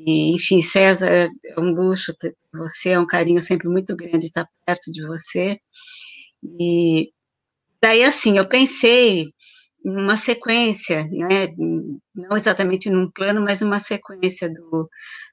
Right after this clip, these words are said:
Serras da Desordem, que, primeiro que é um filme, assim, que pra mim foi um filme, é, que... é, fundante, assim, é um filme que ele tem uma, uma importância, assim, eu acho que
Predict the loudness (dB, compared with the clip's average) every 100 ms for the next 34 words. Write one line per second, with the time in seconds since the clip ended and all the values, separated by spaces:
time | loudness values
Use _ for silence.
0 | _ -6 -2 0 0 -2 -2 -2 0 2
1 | 2 0 -2 -6 -6 _ _ -20 _ _
2 | _ _ _ _ -4 0 2 2 -2 -8
3 | _ _ 4 4 4 2 0 2 2 2
4 | 0 -2 -2 -2 -8 -12 _ 0 2 2
5 | -2 -6 -6 -6 -4 -2 -4 -6 -6 -4
6 | -4 -6 -12 -10 -10 -6 -6 -6 -10 _
7 | _ _ _ _ _ -20 -4 0 4 6
8 | 8 6 2 -14 -10 -8 -6 -2 0 -2
9 | -4 -6 -8 -6 -2 2 2 2 -2 -20
10 | -20 -20 _ 0 2 4 4 4 2 0
11 | -2 -8 _ _ _ _ -20 -14 -14 -10
12 | -8 -2 0 0 2 0 0 2 4 6
13 | 4 0 -4 -2 0 2 0 -4 -10